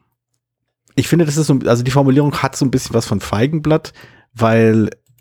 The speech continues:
effektiv, also zum einen wird es von einigen, äh, Verlagen tatsächlich so genutzt, hast du ja gesagt, aber ich denke, es wird von sehr, sehr vielen, äh, Nutzern, äh, kontextuell und auch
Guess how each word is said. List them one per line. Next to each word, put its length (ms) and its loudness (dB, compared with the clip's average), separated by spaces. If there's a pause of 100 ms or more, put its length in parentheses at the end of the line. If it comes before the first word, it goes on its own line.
effektiv, 580 0
also 160 0
zum 180 -2
einen 260 2
wird 340 0
es 120 -2
von 240 0
einigen, 760 0
äh, 280 -2
Verlagen 480 -2
tatsächlich 480 0
so 100 -2
genutzt, 320 -2
hast 160 -6
du 40 0
ja 60 -4
gesagt, 460 -2 (500)
aber 280 2
ich 120 -6
denke, 360 2
es 260 -4
wird 180 2
von 260 -2
sehr, 400 4
sehr 280 4
vielen, 720 0 (680)
äh, 180 0
Nutzern, 920 0 (1400)
äh, 340 2
kontextuell 800 0
und 100 -2
auch 200 -2